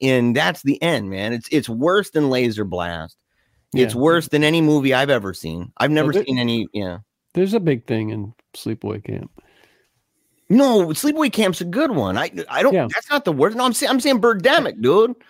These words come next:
Speaker 2: I was referring to the ending, but yeah.
Speaker 1: Oh, yeah, well, <laughs> okay,
Speaker 2: Well,
Speaker 1: yeah.
Speaker 2: maybe not big, but it's there.
Speaker 1: <laughs> It's, oh, what? <laughs> That was my Chad moment. I'm all like, "Huh?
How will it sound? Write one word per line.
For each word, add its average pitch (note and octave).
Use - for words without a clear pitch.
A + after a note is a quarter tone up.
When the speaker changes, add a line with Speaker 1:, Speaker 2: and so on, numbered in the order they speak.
Speaker 2:
I E3
was D#3
referring C#3+
to A#2+
the -
ending, G#2+
but -
yeah. -
Speaker 1:
Oh, B2
yeah, A#2
well, A#2+
<laughs> -
okay, A3
Speaker 2:
Well, G3
Speaker 1:
yeah. G3+
Speaker 2:
maybe A3
not C#3+
big, C3
but C3
it's E3+
there. D#3
Speaker 1:
<laughs> -
It's, A3
oh, B3
what? -
<laughs> F#4+
That A3+
was G#3
my A#3
Chad F3+
moment. E3+
I'm E3
all E3
like, C3+
"Huh? G#2+